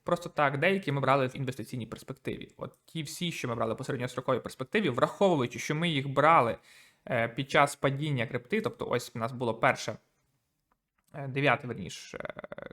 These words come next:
квітня почалось, так, і почалось основне падіння з дванадцятого квітня, враховуючи, що ми почали брати його, коли,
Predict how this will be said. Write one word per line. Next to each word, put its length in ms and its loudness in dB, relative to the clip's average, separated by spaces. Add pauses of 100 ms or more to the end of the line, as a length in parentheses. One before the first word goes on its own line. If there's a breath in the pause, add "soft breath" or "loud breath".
(120)
квітня 440 -6
почалось, 460 -2
так, 300 2
і 40 -6
почалось 520 2
основне 220 -4
падіння 220 -2
з 40 -4
дванадцятого 560 2
квітня, 320 -8
враховуючи, 480 0
що 160 -2
ми 120 0
почали 420 4
брати 360 4
його, 220 -2
коли, 400 0